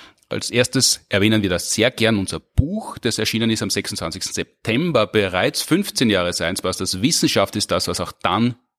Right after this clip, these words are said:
gilt, wenn man nicht dran glaubt. Gibt's nach wie vor überall, wo es Bücher gibt und jetzt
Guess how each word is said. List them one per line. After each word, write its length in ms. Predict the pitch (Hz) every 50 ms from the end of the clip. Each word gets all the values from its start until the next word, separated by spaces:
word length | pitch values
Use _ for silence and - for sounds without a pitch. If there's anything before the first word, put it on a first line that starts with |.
| _ _ _ -
gilt, 420 | - 113 113 117 110 - - - -
wenn 120 | 101 92
man 240 | 87 85 85 82 87
nicht 500 | 98 131 175 277 - - - - - -
dran 380 | 98 90 85 87 101 113 110 -
glaubt. 560 | - 90 82 85 87 131 208 - - - - - - - - - - - - - - - -
Gibt's 280 | - 127 - - -
nach 140 | 110 110 - 160
wie 40 |
vor 140 | - - 107
überall, 300 | 113 107 104 92 87 85
wo 40 | 85
es 140 | 85 - -
Bücher 340 | _ - 120 196 208 - 147
gibt 300 | - - 151 - - - _ _ -
und 400 | - 160 196 233 226 226 - _ _ _ -
jetzt 420 | - 104 117 139 - - - -